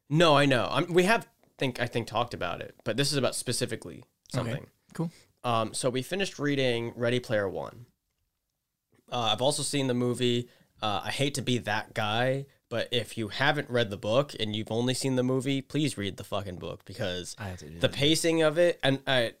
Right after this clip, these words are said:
Speaker 1: fucking, for all that Spielberg is and everything, he, I, I know he didn't probably write it. I know he only directed the shit,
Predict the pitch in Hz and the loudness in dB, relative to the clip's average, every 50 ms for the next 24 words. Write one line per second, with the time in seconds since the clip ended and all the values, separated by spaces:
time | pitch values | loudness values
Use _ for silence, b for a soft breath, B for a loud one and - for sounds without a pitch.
0 | - 139 131 - - 147 143 143 147 143 135 127 127 123 120 _ _ _ _ - | -18 -18 -8 -2 0 0 2 4 2 2 2 2 0 -4 -6 _ _ _ _ -18
1 | - - 127 120 123 135 151 160 156 156 147 - - - - 151 151 147 147 143 | -6 -2 0 4 6 6 6 6 6 6 2 0 0 -2 0 2 2 2 4 4
2 | 143 139 131 127 135 135 143 147 151 151 147 143 143 - - - - 147 139 143 | 4 4 4 4 4 4 4 2 2 0 -2 -2 -4 -6 -6 -4 -2 0 0 2
3 | 139 151 151 143 - 151 147 151 147 147 - - - 123 123 135 117 113 135 143 | 2 0 0 -2 0 0 0 0 0 -2 -4 -6 -10 -10 -8 -6 -2 2 2 4
4 | 147 131 - - - _ - 143 143 147 160 165 160 - 151 139 143 131 117 98 | 4 2 0 -4 -10 _ 0 2 4 6 6 6 4 4 2 2 2 2 2 -2
5 | - - _ _ _ _ - 139 127 127 120 110 98 104 104 110 117 127 123 - | -6 -10 _ _ _ _ -4 -2 0 0 0 -2 -2 -4 -2 -2 -2 -2 -4 -8
6 | _ - 139 135 - - 123 110 107 110 107 113 113 113 110 107 95 - 95 90 | _ -6 -4 -4 -4 -6 -6 -6 -4 -4 -2 -2 -2 -2 -2 -2 -4 -4 -4 -2
7 | 101 117 - - 131 120 127 123 - - 143 143 - b | -2 -4 -4 -4 -6 -4 -4 -2 0 0 0 0 0 b